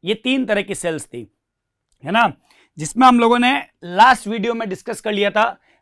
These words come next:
मेलपिगी नलिकाएं किस तरीके से उत्सर्जन का कार्य करती है। तो वीडियो के इस भाग में हम लोग बात करने वाले हैं यूरेट कोशिका किस तरीके से कार्य करती है और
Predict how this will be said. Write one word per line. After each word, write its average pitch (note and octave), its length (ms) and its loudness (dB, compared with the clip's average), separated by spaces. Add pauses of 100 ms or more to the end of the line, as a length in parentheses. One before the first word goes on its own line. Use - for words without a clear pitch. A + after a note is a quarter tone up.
मेलपिगी G3+ 640 0
नलिकाएं A3 420 2
किस A3 260 -10
तरीके G#3 300 -6
से G#3+ 140 -8
उत्सर्जन G3 520 -8
का G3+ 100 -4
कार्य E3+ 320 -2
करती C3+ 360 -10
है। G2+ 160 -20 (1000)
तो A#3 80 2
वीडियो B3+ 320 2
के D4 100 0
इस A#3+ 140 -2
भाग G#3 260 6
में A#3 160 -2
हम A#3+ 120 0
लोग A#3 200 -2
बात G3+ 240 2
करने G#3 260 -4
वाले G3 220 2
हैं A3 220 -4 (400)
यूरेट F#3+ 440 2
कोशिका G#3+ 460 -2
किस G3+ 220 -10
तरीके G3+ 280 -4
से G3 140 -6
कार्य F#3+ 240 0
करती F#3+ 340 -6
है G3+ 240 -4 (360)
और F#3 340 6